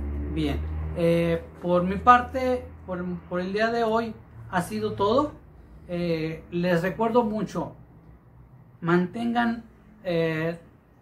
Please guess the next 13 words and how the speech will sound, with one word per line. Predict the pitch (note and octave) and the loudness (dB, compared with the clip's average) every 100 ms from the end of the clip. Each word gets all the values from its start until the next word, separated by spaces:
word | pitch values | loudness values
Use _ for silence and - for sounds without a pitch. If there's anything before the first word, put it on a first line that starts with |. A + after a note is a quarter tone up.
| - | -6
la | E3 D#3+ | -4 -2
cuarentena, | D#3+ D#3 D#3 D#3 F#3 G3+ F#3 C#3+ - - | 0 0 0 -2 -4 -2 -2 -2 -6 -4
hay | F3+ F#3+ | -2 -2
que | A3+ | -2
seguir | G#3+ G#3+ F3+ G3 G#3 - - | -4 -4 -4 -6 -8 -12 -10
quedándose | F3 E3 E3+ F#3 E3 F3 | -4 0 0 0 -2 -2
en | D#3+ | -4
casa | - F3+ E3 G3 G3+ - - - - - | 0 2 2 0 -6 -8 -16 -20 -20 -8
hasta | E3 - E3 - | -6 -4 -6 -4
que | E3 | -4
las | D#3+ D#3+ | -2 -2
autoridades | E3 - E3 E3+ G3+ A3 | -4 -4 0 2 2 2
sanitarias | A#3 A3 A3 A3+ F#3+ F#3+ F3 | 0 0 0 0 2 0 -2